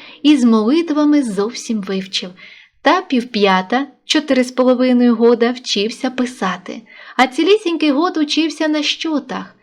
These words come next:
а промеж тим, ходячи на крилас, поняв гласи і єрмолойські догматики, і сковородині херувимські, тоді ж за дяком і піддячим оксалентує.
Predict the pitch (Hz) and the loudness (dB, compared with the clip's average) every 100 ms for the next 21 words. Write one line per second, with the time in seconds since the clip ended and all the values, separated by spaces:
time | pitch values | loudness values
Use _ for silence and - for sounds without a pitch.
0 | _ - - 214 226 214 208 - - 247 | _ -4 0 2 2 0 0 -2 -2 -4
1 | 339 - _ - - 226 220 - 202 196 | -4 -10 _ -2 2 2 0 -4 -8 -10
2 | - 214 208 - 185 _ _ _ _ - | -12 -8 -6 -8 -12 _ _ _ _ -2
3 | 370 349 330 311 _ _ 202 226 208 190 | -2 0 -2 -4 _ _ 0 4 6 4
4 | 190 277 294 - _ _ 208 214 294 294 | 0 -4 -4 -8 _ _ -2 0 -2 -6
5 | _ _ 214 226 220 202 190 220 254 - | _ _ 2 2 2 -2 -2 -4 -4 -10
6 | 262 254 247 208 185 180 170 - - - | -10 -10 -6 -4 -4 -6 -8 -14 -16 -18
7 | - - - 294 381 - 262 240 220 202 | -18 -20 -2 0 0 2 0 2 0 -2
8 | 196 220 240 277 262 _ - 277 277 262 | -4 -4 -4 -6 -12 _ -2 0 2 0
9 | 269 269 262 - 277 - - _ - 214 | 0 0 -4 -8 -8 -8 -20 _ -2 -2
10 | 190 180 262 302 - - - 202 196 190 | -2 0 0 0 -6 -14 -10 -6 -2 0
11 | 269 294 294 285 - 226 208 170 208 254 | 0 0 -4 -4 -6 -6 -6 -4 -2 -2
12 | 262 269 254 - - - - 226 - 233 | -2 -6 -6 -10 -20 -12 -6 -6 -4 -4
13 | 214 208 - 180 175 190 | -2 -4 -8 -10 -10 -14